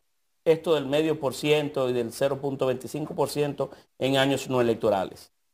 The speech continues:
Desde entonces los partidos han venido recibiendo financiamiento del gobierno.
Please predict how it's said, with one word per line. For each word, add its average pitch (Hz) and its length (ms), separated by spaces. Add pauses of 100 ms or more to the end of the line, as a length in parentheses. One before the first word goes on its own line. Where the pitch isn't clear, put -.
(120)
Desde 160 260
entonces 180 640
los 143 140
partidos 156 460
han 151 120
venido 139 240
recibiendo 135 540 (300)
financiamiento 170 920
del 117 100
gobierno. 95 460